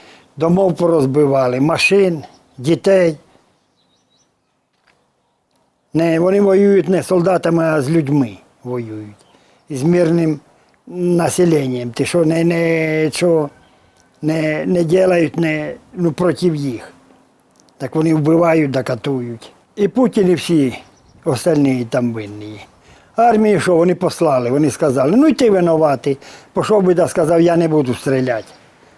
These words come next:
Так? Я, я думаю, так. А як він пішов, да стріляє, так і, і ти винуватий теж, ну.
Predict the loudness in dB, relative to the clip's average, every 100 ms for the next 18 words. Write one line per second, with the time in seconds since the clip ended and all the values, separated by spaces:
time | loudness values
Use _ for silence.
0 | -6 -4 -4 -8 _ _ _ _ _ _
1 | _ -4 0 2 2 2 2 2 0 -2
2 | -4 -6 -12 -18 -18 -16 -16 -16 -16 -8
3 | -2 0 0 -4 -4 0 0 0 0 0
4 | 2 0 0 0 2 2 2 2 0 -4
5 | -8 -18 -20 -8 -6 -6 -12 -8 -2 2
6 | 2 2 0 0 2 2 2 2 2 0
7 | 0 2 2 2 0 0 0